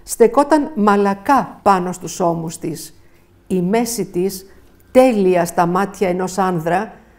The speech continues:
σχημάτιζε στη σωστή θέση έναν υπέροχο κύκλο. Δεν είχε αντιληφθεί την είσοδό μου στο δωμάτιο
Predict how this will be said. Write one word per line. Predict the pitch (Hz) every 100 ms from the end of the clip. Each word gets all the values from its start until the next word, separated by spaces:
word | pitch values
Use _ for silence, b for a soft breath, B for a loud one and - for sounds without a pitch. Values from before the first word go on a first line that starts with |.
| b
σχημάτιζε | - - 220 202 262 262 240 254 254 - -
στη | - -
σωστή | - 175 165 - 311
θέση | 311 240 247 - 294 302 B B B
έναν | 208 202 190
υπέροχο | 185 - 240 262 254 -
κύκλο. | 240 - 170 - - - _ _ _ _ _ _ b b b b
Δεν | 220 277 349
είχε | 311 247
αντιληφθεί | 196 202 180 - 208
την | - 196
είσοδό | 208 196 165 185
μου | 180
στο | 170 180
δωμάτιο | 165 165 160 160 170 196